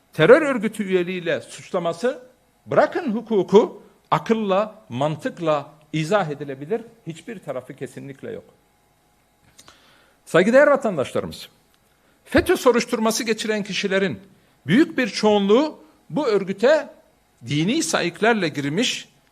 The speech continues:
ve dini saiklerle hareket ettiklerini ortaya koyan faaliyetlerde bulunmuşlardır. Örgütün dini cemaat olarak bilindiği ve bu şekilde görüldüğü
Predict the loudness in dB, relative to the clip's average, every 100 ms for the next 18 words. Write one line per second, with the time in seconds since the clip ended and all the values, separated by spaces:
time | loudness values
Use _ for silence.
0 | _ 0 2 0 -6 -20 _ -14 -8 -4
1 | -4 -4 -4 -4 0 0 2 0 -2 -4
2 | -4 -4 -4 -6 -10 -6 -6 -4 -4 -4
3 | -4 -4 -4 -2 -4 -6 -18 _ _ -4
4 | -2 0 -2 -4 -4 -2 0 0 -2 -20
5 | _ -6 -4 -2 -4 -4 -6 -8 -16 -20
6 | _ _ _ _ _ _ _ _ _ 4
7 | 4 4 0 0 -2 -10 _ _ _ -8
8 | -4 -2 -2 0 2 2 2 2 2 2
9 | -2 -4 -2 0 0 0 -4 -20 _ _
10 | _ 4 6 4 0 -6 0 2 0 -2
11 | -2 2 2 0 -8 2 4 4 2 0
12 | 0